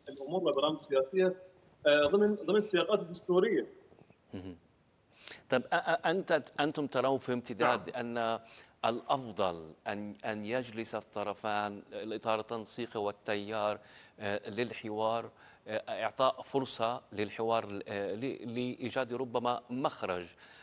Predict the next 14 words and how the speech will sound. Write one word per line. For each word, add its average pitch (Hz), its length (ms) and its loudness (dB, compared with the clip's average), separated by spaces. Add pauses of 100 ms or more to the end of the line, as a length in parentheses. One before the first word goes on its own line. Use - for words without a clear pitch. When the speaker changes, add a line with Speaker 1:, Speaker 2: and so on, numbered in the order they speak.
(140)
Speaker 2:
آه، 104 240 -4 (160)
ينقذ 156 480 0 (520)
العراق 107 640 0
ربما، 98 520 -4 (500)
آه، 104 540 -4 (360)
من، 127 400 -2 (120)
آه، 113 580 -2
الفوضى 113 580 -2 (220)
أو، 101 100 2
أو 113 400 -2 (240)
ربما 113 360 0
قفزة 117 460 -2
إلى 107 280 0 (160)
مجهول؟ 101 500 -4